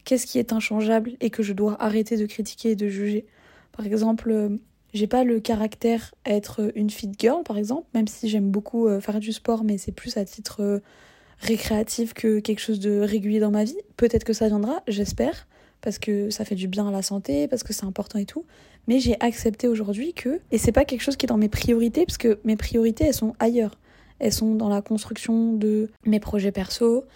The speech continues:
elles sont dans les relations que j'entretiens avec mes amis. Et en fait, malheureusement, j'organise ma vie de, de sorte que y a pas assez de place pour, euh, par exemple, faire du sport. Et donc,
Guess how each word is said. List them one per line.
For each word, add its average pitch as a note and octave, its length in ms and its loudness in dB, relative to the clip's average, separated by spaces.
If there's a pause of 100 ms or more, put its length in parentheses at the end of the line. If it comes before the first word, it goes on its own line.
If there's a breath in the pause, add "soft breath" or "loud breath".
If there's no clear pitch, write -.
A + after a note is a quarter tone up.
(240 loud breath)
elles A3 140 0
sont A3 320 2
dans G#3+ 480 2
les G#3+ 140 2
relations A#3+ 500 4
que A#3 60 0
j'entretiens A3 500 -2
avec G#3 240 -2
mes G#3 180 2
amis. G#3+ 280 2 (400 loud breath)
Et - 20 -2
en G#3+ 80 0
fait, C4 180 0
malheureusement, A3 600 2
j'organise A#3 480 4
ma A3+ 120 4
vie A#3+ 140 -2
de, A3+ 160 0 (220)
de G#3+ 100 0
sorte A3 380 -4
que C#4+ 240 -2 (380 loud breath)
y G#3+ 80 4
a F#3 60 4
pas C4 240 0
assez A3+ 280 0
de A3 60 -6
place G#3+ 240 -2
pour, G3 240 -6
euh, F#3 120 0
par F#3+ 160 -4
exemple, G3+ 240 -2
faire G3+ 140 -2
du G3+ 120 -4
sport. C#4+ 380 0 (380 soft breath)
Et A3+ 80 6
donc, C4+ 320 0